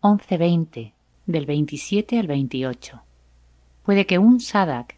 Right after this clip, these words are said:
que ha desarrollado fe en las narraciones acerca de mí y que aborrece todas las clases de actividades fruitivas sea todavía incapaz de abandonar el disfrute material y el deseo de ese disfrute.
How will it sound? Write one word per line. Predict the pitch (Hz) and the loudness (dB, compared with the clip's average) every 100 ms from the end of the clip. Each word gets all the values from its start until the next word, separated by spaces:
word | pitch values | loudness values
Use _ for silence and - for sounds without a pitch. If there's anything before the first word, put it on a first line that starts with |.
| _ | _
que | - | -4
ha | 160 | -2
desarrollado | 156 160 156 175 202 | -2 -2 -2 0 -2
fe | - 233 | 0 2
en | 233 | 4
las | 226 | 2
narraciones | 180 151 147 - 160 147 - | 0 -4 -4 -2 -2 -2 -6
acerca | 139 170 156 156 | -6 -6 -4 -4
de | 135 | -2
mí | 151 160 - _ _ _ _ _ | -2 -2 -6 _ _ _ _ _
y | 190 | -6
que | - | -2
aborrece | 156 151 202 220 240 | 0 0 0 0 -4
todas | - - 247 254 | -2 0 0 0
las | 233 | -4
clases | - 143 131 131 | -2 -6 -6 -8
de | 135 | -8
actividades | - 143 135 147 135 | -8 -6 -4 -4 -6
fruitivas | - 143 139 - 190 214 226 - _ _ _ _ | -6 -6 -4 -4 -4 -4 -8 -16 _ _ _ _
sea | - 226 | 2 2
todavía | 240 233 170 190 165 | 4 2 2 2 0
incapaz | 123 131 135 131 151 | 0 -2 -4 -2 -2
de | 151 | 0
abandonar | 143 139 135 147 | -2 -2 -2 0
el | 143 | -2
disfrute | 139 - - 202 226 | -4 -10 -6 -2 0
material | 208 151 131 147 131 123 _ _ _ _ | 0 -2 -4 -2 -2 -8 _ _ _ _
y | 180 | -2
el | 165 | 0
deseo | 156 156 233 240 | -2 -2 0 0
de | 247 156 | 0 -4
ese | 120 - | -4 -8
disfrute. | 127 123 - 147 135 123 | -10 -10 -10 -8 -8 -12